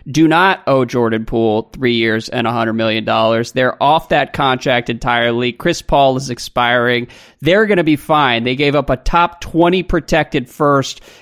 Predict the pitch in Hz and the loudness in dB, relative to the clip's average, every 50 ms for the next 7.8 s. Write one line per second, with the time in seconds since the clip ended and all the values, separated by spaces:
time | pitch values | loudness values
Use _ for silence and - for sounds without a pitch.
0 | _ - 151 135 139 139 135 127 123 - - - - 165 170 165 156 147 - - | _ -4 0 0 2 2 2 0 -2 -6 -8 -2 0 2 4 4 2 0 0 0
1 | 160 151 147 147 139 139 139 135 101 117 127 - - 160 147 143 139 131 - - | 2 2 4 4 2 2 0 0 0 -2 -4 -4 -2 -2 0 0 0 -2 -2 -2
2 | 143 135 131 131 131 127 123 123 127 127 127 127 123 123 131 127 - - - _ | 0 0 0 0 0 0 0 0 0 2 2 0 0 -2 -4 -6 -10 -20 -20 _
3 | _ - 139 131 135 180 202 220 220 208 170 151 165 175 175 180 170 160 151 156 | _ -12 -6 -2 0 2 4 4 4 2 2 2 2 4 4 2 2 0 0 2
4 | 143 143 131 - 127 127 123 120 113 117 117 113 117 135 - - 156 135 127 127 | 2 2 0 -2 -2 -2 0 2 2 2 2 2 2 0 -2 -4 -2 -2 0 0
5 | 123 - 156 156 156 147 135 - 170 156 151 139 123 - 139 - - 151 131 139 | 0 0 2 2 2 0 -2 0 2 2 2 2 0 -2 -6 -8 -6 -6 -6 -4
6 | 135 127 120 - - - - - 143 135 147 - - - 160 131 - - - - | -2 -4 -4 -6 -6 -8 -6 -2 0 0 -2 -2 -2 -4 -4 -4 -4 -4 -4 0
7 | 143 139 131 123 143 131 120 120 - - - 135 120 120 110 - | 0 0 0 0 0 -2 -4 -4 -8 -8 -4 -2 0 0 -2 -4